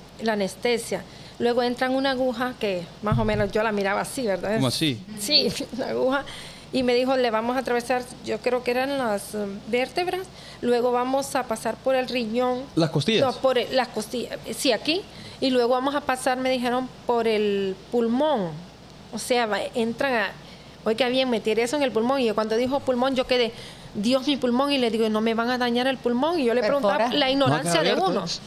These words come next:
Speaker 1: la
Speaker 2: claro.
Speaker 1: verdad, la ignorancia de uno. Yo le preguntaba, "¿Y lo que tengo en el hígado no se me va a pasar por el pulmón, verdad?".
Speaker 2: Ujú.
Speaker 1: Porque uno tiene esos mi-, unas ideas que uno tiene. Entonces, y luego llegan al hígado, ¿verdad? Em,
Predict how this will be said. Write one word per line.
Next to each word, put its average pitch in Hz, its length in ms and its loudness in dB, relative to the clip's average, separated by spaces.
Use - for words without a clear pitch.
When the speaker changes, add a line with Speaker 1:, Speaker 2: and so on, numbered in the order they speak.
Speaker 1:
la 262 100 2
Speaker 2:
claro. 233 60 2
Speaker 1:
verdad, 226 260 2
la 277 60 4
ignorancia 294 400 2
de 302 60 2
uno. 285 160 0
Yo 247 100 4
le 277 100 4
preguntaba, 285 400 2
"¿Y 247 120 2
lo 254 160 2
que 240 80 2
tengo 269 240 0
en 302 60 2
el 294 120 2
hígado 294 240 4
no 277 100 0
se 302 60 0
me 277 100 0
va 277 60 2
a 277 60 -2
pasar 285 260 0
por 294 80 4
el 277 60 -2
pulmón, 254 420 0
verdad?". 233 260 0
Speaker 2:
Ujú. 131 320 2
Speaker 1:
Porque 226 800 2
uno 277 180 2
tiene 349 240 0
esos 440 220 0
mi-, 330 160 -2
unas 359 200 0
ideas 320 320 0
que 277 80 -2
uno 285 140 0
tiene. 277 360 -2
Entonces, 247 760 2
y 269 120 2
luego 302 420 2
llegan 226 360 2
al 214 140 2
hígado, 233 400 0
¿verdad? 208 300 -2
Em, 214 800 2